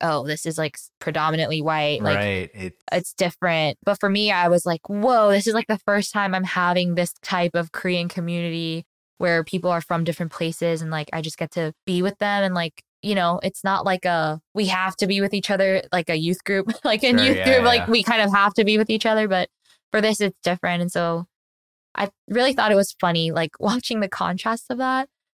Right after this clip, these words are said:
Speaker 1: And when people are like, "William and Mary's, like, so white." But
Speaker 2: <laughs>
Speaker 1: then
Speaker 2: You're
Speaker 1: I'm
Speaker 2: like,
Speaker 1: like,
Speaker 2: "Really?"
Speaker 1: "Really?"
Speaker 2: <laughs> Yeah.
Speaker 1: Like, this is pretty diverse to me because I came from a predominantly white town. So it's like, "Whoa." <laughs>
Speaker 2: Now having lived in Korea and going to college,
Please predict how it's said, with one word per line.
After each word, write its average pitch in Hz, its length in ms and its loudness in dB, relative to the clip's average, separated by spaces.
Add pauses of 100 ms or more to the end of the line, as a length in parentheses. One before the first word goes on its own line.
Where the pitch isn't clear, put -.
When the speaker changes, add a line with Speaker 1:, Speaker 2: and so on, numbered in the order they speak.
(180)
Speaker 1:
And 196 240 2
when 190 140 2
people 196 260 -2
are 196 100 0
like, 180 220 -2 (100)
"William 254 220 -2
and 294 80 -4
Mary's, 294 200 0
like, 269 140 -4
so 208 340 -6
white." 190 460 -2
But 190 100 -4
Speaker 2:
<laughs> - 20 -4
Speaker 1:
then 208 120 2
Speaker 2:
You're - 0 -
Speaker 1:
I'm 208 140 2
Speaker 2:
like, 214 100 2 (140)
Speaker 1:
like, - 40 -20
Speaker 2:
"Really?" 226 220 -4 (120)
Speaker 1:
"Really?" 320 300 4 (140)
Speaker 2:
<laughs> - 40 -2
Yeah. - 0 -
Speaker 1:
Like, 294 240 4
this 320 220 2
is 523 200 -2
pretty 466 220 6
diverse 277 500 4
to 247 80 4
me 220 220 4
because 220 420 2
I 208 240 2
came 214 280 2
from 202 200 2
a 190 60 2
predominantly 190 640 2
white 180 380 0
town. 185 460 2
So 180 140 2
it's 180 180 -2
like, 170 300 -2 (320)
"Whoa." 285 640 6 (100)
<laughs> 302 220 6 (180)
Speaker 2:
Now 120 380 0
having 107 480 -4
lived 98 520 -6 (100)
in 101 220 -8
Korea 95 360 -8
and 87 520 -12
going 98 160 -6
to 90 60 -8
college, 95 520 -6